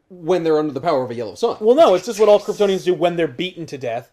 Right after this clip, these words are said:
Speaker 2: They go into a Kryptonian healing coma that looks and simulates death in every way. Psychics can't detect your brain patterns, and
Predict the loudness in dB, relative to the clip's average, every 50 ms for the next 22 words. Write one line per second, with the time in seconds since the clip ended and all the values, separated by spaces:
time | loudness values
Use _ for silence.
0 | _ _ _ -14 0 2 2 2 2 2 2 2 2 2 0 -2 -4 -4 -4 -4
1 | -4 -6 -10 -12 -10 -8 -6 -6 -6 -6 -8 -8 -6 -6 -6 -6 -8 -8 -10 -10
2 | -10 -10 -10 -12 -12 -14 _ _ _ _ _ -4 2 2 2 2 2 2 4 6
3 | 6 6 4 -2 -8 -6 -6 -6 -4 -4 -2 0 0 0 -2 -2 0 0 0 0
4 | 2 0 -2 0 0 -2 -2 0 0 2 2 2 0 -2 -4 _ _ _ -20 -18
5 | -12 -2 0 0 2 4 2 0 0 -6 -6 -2 -2 -2 -2 -2 -6 -6 -4 -4
6 | -4 -4 -8 -6 -4 -4 -4 -2 -2 -2 -2 0 0 -2 -4 -6 -8 -12 -8 -4
7 | -4 -4 -4 -4 -8 -14